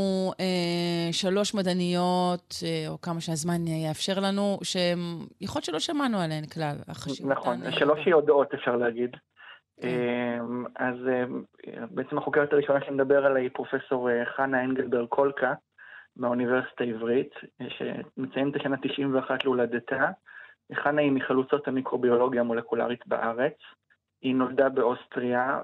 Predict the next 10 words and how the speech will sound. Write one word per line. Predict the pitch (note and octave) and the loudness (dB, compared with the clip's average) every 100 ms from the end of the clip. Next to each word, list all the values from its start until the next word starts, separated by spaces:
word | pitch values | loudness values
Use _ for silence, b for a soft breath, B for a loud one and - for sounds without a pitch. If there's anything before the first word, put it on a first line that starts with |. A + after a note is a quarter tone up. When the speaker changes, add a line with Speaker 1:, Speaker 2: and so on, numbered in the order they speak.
| B2 | -6
Speaker 2:
והיא | B2+ - - B2 A#2+ | -8 -8 -6 -6 -4
גדלה | - - C3 C#3 | -6 0 4 4
בבית | C3+ C3+ C3 | 4 2 2
מאוד | C3+ C3+ C#3 | 0 0 0
מאוד | C3 | -2
תרבותי, | B2 A#2+ A#2+ - E3+ E3+ | -2 -2 -6 -2 2 4
וכשהיא | B2+ A#2 - A#2+ | 2 0 -12 -10
הייתה | C3 | -6
בת | C3 | -6
חמש, | - C3 C3+ - | -4 -2 -2 -6